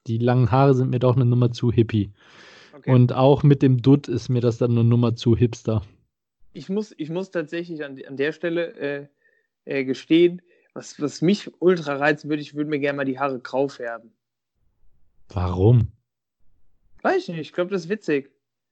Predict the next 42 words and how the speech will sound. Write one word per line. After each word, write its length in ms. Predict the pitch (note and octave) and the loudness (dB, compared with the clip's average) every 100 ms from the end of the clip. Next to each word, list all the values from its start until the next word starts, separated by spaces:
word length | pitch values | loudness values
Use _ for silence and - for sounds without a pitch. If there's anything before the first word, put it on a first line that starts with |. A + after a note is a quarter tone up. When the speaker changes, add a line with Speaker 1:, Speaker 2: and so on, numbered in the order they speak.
| _ | _
Speaker 2:
Das 100 | - | -6
hatten 200 | E3 E3+ | -4 -2
letzt-, 360 | D#3+ E3 - - | -4 -4 -8 -8
also 160 | D3+ D#3 | 0 0
das 160 | D3+ | 0
ist 220 | D3+ F3+ | -6 -8
A 200 | D3+ E3 | -2 0
jetzt 300 | G3 G3 F#3+ F#3 | 0 -2 -8 -12
mo-, 160 | E3+ - | -12 -12
aktuell, 680 | - D3 - E3 E3+ G#3 A#3+ _ _ _ - | -12 -12 -8 -6 -6 -6 -10 _ _ _ -10
äh, 300 | D3 D3 C#3 | -8 -8 -10
also, 300 | - B2+ A#2 _ | -10 -10 -12 _
oder 160 | C3 | -8
es 400 | B2 A#2 _ - | -8 -8 _ -14
könnte 240 | - D#3 D#3 | -4 -4 -4
schon 140 | D3+ | -8
wieder 200 | C3+ C3+ | -6 -4
out 180 | C#3+ E3 | -2 -4
sein, 200 | F#3+ F#3 | -2 -6
aber, 400 | D#3+ D3+ D3 - - | -6 -6 -6 -8 -12
äh, 280 | C#3 C#3+ | -10 -10
vor, 320 | C3+ D3 C#3 C3 | -12 -12 -12 -8
vor 140 | C#3 | -8
ein 60 | C3 | -4
paar 160 | C#3+ | -2
Monaten 380 | D3 E3+ F3 D#3 | -2 -2 -4 -4
war 100 | D3 | -4
das 180 | D3 - | -4 -8
mal 120 | C#3+ | -14
ultra 360 | - F#3 F3+ E3+ | -6 -6 -6 -10
in, 340 | E3+ E3+ G#3 _ _ _ _ - | -8 -8 -8 _ _ _ _ -14
dass 100 | C#3 | -4
sich 240 | D3 D#3 | -4 -2
relativ 380 | D3 F3 F3 E3 | 0 2 0 -2
viele 200 | - G3 | 0 2
junge 240 | F3+ F#3 F#3+ | 4 2 2
Leute, 480 | D#3 D#3+ E3+ G3+ G#3+ _ _ _ _ | 0 0 -2 -8 -10 _ _ _ _
inklusive 580 | D#3+ F#3 F#3 E3+ E3 D3+ | -6 -4 -2 -2 -2 -6
Teenies, 580 | C#3+ F#3+ F#3 G2+ G3+ - | -6 -4 -2 -4 -6 -10
äh, 340 | - D3+ D#3 - | -6 -4 -4 -6
und 140 | C#3 | -4
Kindern, 520 | - F#3 D3 D#3 G3 | 0 2 2 2 -4